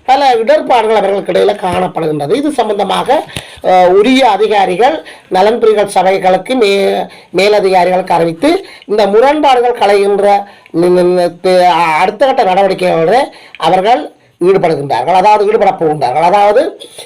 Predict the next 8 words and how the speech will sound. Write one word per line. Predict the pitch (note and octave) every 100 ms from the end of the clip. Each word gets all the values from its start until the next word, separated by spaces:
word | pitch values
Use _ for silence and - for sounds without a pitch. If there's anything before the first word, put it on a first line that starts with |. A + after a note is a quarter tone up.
| - A3+
கிடைக்காதவர்களுக்கான, | B3+ C4+ D#4+ C#4 A#3+ A3 G#3+ G#3 F#3+ F#3+ D#4+ E4
கிடைப்பதற்கான | A3+ A#3+ A#3 A#3+ G#3 F#3 F3+ G3 E4
ஒரு | G#3 G#3+ D#4+ - _ -
நடவடிக்கையாகத்தான் | G3+ G3+ F#3 F3+ E3 C#4
அந்த | B3+ E3+
நடவடிக்கை | E3 D#3+ D3+ B3
அமையப் | E3+ D#3+ D#3+
போகின்றது. | C#3 B2+ - G#3+ D#4+